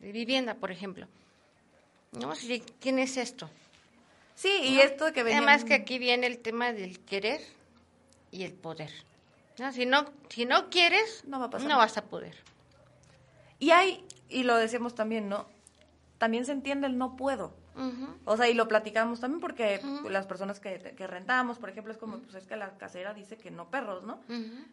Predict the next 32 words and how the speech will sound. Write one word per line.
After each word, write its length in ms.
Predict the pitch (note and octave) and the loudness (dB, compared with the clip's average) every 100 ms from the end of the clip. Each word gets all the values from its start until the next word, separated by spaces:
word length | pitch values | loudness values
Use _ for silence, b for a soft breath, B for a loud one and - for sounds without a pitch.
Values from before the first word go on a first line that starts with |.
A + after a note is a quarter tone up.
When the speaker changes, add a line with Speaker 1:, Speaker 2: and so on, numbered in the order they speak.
| _ | _
Speaker 2:
Y 80 | G#3 | -10
es 100 | G#3+ | -10
como 240 | A#3 A#3 G#3 | -8 -8 -8
de, 80 | |
bueno, 300 | G#3+ C#4 C#4 | -8 -6 -6
pero 200 | - F3 | -8 -8
no 240 | F3+ F#3 F#3 | -10 -8 -8
se 140 | F#3+ | -10
trata 340 | A3+ G#3+ G#3+ B3 | -6 -6 -6 -8
de 400 | A3+ F#3+ E3 - _ _ | -8 -8 -12 -16 _ _
pues 200 | - A3 | -4 -2
lo 160 | A3 G3 | -2 -2
tiro 240 | B3 A#3 | -4 -6
y 100 | F#3+ | -4
ya, 260 | G3 C#4+ E4 - | 0 -2 -2 -10
Speaker 1:
Ujú. 300 | A3+ A#3 C#4 | -10 -8 -6
Speaker 2:
o 140 | G#3 G#3 | -4 -2
le 80 | |
abro 160 | G#3+ A#3 | -2 -2
la 140 | G#3+ F#3+ | -6 -6
puerta 260 | G#3+ G#3+ | -8 -8
y 60 | G3 | -8
ya 100 | G3+ | -6
a 20 | |
ver 140 | G#3+ G#3+ | -8 -10
qué 80 | |
pasa. 360 | G3 C4 - A3+ - | -8 -8 -8 -14 -18
Speaker 1:
Sí, 180 | - - D4 | -20 -18 -12
¿no? 200 | A3+ A#3+ - | -12 -14 -16
Speaker 2:
O 160 | A3 - | -16 -10
sea, 120 | A#3 | -10
esta, 180 | A3+ | -8